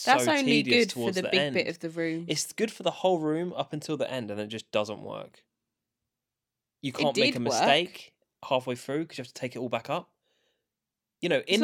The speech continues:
Speaker 1: like the
Speaker 2: living
Speaker 1: worst
Speaker 2: room,
Speaker 1: puzzle in the world 'cause it also all looks the same.
Speaker 2: you know, with carpet, it does, it would suck. But, like, if you had to lift up a corner of carpet and change something, like I did in our bedroom and installed the three plugs,
Speaker 1: Mm-hmm.
Speaker 2: if you said to me, "Mm,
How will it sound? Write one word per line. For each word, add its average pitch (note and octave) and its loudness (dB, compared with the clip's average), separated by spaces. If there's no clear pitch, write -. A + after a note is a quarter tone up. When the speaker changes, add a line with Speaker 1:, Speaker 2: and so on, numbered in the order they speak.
Speaker 1:
like D4 6
the D#4+ 4
Speaker 2:
living B3+ 6
Speaker 1:
worst B3 12
Speaker 2:
room, G#3+ -10
Speaker 1:
puzzle A3+ 2
in F#3+ 0
the F#3+ -2
world F#3+ 4
'cause - -8
it - -4
also F#3+ -4
all F3+ 0
looks F3 -4
the D#3+ -12
same. - -8
Speaker 2:
you A3 -2
know, G#3+ -2
with G3+ -2
carpet, F3 -2
it B2+ -10
does, D#3 -2
it A#2 -8
would D3+ -4
suck. - -6
But, B2 -4
like, A#2 -2
if - -8
you D3+ -2
had D#3 -4
to D#3 -8
lift C#3 -2
up - -2
a B2 -8
corner A#2+ -6
of A2 -10
carpet G#2+ -6
and A2 -6
change A2 -2
something, B2 -8
like C#3+ -2
I - -4
did B2+ -6
in A#2 -6
our G#2+ 0
bedroom G#2+ -10
and G#2+ -8
installed A2 -10
the A2 -20
three - -10
plugs, - -10
Speaker 1:
Mm-hmm. G#3+ -8
Speaker 2:
if G#3+ 0
you F#3+ -12
said F3 -6
to - -12
me, A2+ -4
"Mm, C3 -10